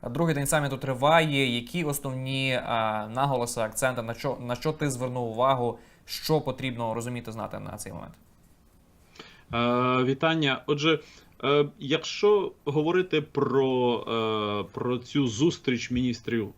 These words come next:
Speaker 2: е, закордонних справ, е, у Бухаресті, то я думаю, що найголовніший сигнал, який, е, подали міністри, е, тридцяти країн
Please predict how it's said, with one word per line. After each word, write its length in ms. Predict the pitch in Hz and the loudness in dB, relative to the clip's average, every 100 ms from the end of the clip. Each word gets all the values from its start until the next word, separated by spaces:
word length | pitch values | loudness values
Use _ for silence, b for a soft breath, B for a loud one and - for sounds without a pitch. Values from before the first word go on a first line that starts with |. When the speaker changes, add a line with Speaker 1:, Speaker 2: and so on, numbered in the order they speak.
| 104 | -6
Speaker 2:
е, 220 | 101 98 | -4 -4
закордонних 580 | 113 131 120 113 110 110 | -2 0 2 2 0 -6
справ, 480 | - 135 170 196 B B B - | -4 0 0 -2 B B B -2
е, 40 | |
у 220 | 107 107 | 2 2
Бухаресті, 720 | 107 110 131 170 180 - 147 123 - - | 2 0 2 2 0 0 2 0 -6 -4
то 480 | 123 120 117 117 - | 0 4 4 4 0
я 300 | 117 117 127 | -2 0 0
думаю, 460 | 127 123 117 113 | 0 0 0 0
що 640 | 113 - - 123 117 113 110 B B B | -4 -8 -8 0 2 2 0 B B B
найголовніший 1040 | 120 135 151 135 143 151 147 185 196 - 135 | 0 4 4 4 4 4 2 2 2 2 0
сигнал, 680 | - 143 120 127 151 175 139 | 2 0 0 0 0 0 0
який, 680 | 120 120 123 120 117 110 - | 0 0 2 2 2 -2 -4
е, 540 | 110 107 104 101 98 98 | -2 0 0 0 0 -2
подали 560 | 123 113 113 113 110 110 | -4 0 2 2 0 -2
міністри, 600 | 110 110 110 104 - 101 B B B - | -6 -4 -4 -6 -6 -8 B B B -6
е, 120 | 101 | -6
тридцяти 640 | - 127 127 135 127 131 | -2 -2 0 0 2 0
країн 560 | 120 117 117 120 113 | 0 -2 0 0 0